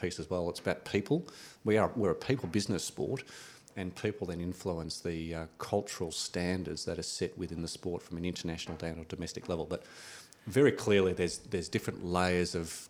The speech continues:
um, uh, of sport governance. We're in a federated model predominantly, which means it becomes complicated, uh, in that federated model. Um, but it also requires then a different, uh,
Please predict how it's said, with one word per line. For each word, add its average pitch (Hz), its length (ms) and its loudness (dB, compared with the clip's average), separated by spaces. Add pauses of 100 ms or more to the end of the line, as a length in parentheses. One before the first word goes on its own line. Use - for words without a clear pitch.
um, 82 440 -2 (220)
uh, 85 300 -4 (100)
of - 140 -8
sport - 440 0
governance. 104 400 2
We're 87 60 0
in 80 60 0
a 78 40 -4
federated 85 560 4
model 87 300 0
predominantly, 90 800 -2 (500)
which - 240 -4
means 95 360 0
it - 40 -12
becomes 92 400 -4 (180)
complicated, 85 800 0 (220)
uh, 87 220 -4
in 87 140 -6
that 82 140 -2
federated 85 540 0
model. 82 340 -4 (500)
Um, 87 440 -8
but 98 140 -2
it 101 60 -4
also 87 600 2 (100)
requires 90 800 -2
then 85 440 -4
a 87 60 -6 (160)
different, - 500 -2 (480)
uh, 85 160 -4